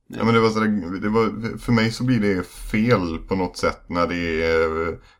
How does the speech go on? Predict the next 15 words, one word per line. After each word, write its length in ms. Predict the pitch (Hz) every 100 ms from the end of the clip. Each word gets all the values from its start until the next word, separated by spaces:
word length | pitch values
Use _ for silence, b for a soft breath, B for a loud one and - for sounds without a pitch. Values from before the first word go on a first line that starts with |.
| _
cartoonigt, 960 | - 87 85 101 87 85 - _ - -
eh, 400 | 71 87 82 -
cartooniga 460 | - 90 95 90 87
karaktärer 760 | 104 98 95 104 78 78 87
och 440 | 87 85 85 85 82
miljöer, 880 | 82 73 90 87 85 80 76 82 92
och 120 | 92
så 120 | 92
kommer 640 | 85 90 85 87 87 65 82
värsta, 300 | 90 - 80
eh, 1500 | 85 98 101 98 101 _ _ _ _ _ _ - - 69 95
högbudgetvattnet 1300 | 90 78 78 73 76 67 69 - - 95 98 - -
in 260 | 98 85
i 100 | 80
det. 240 | 80 67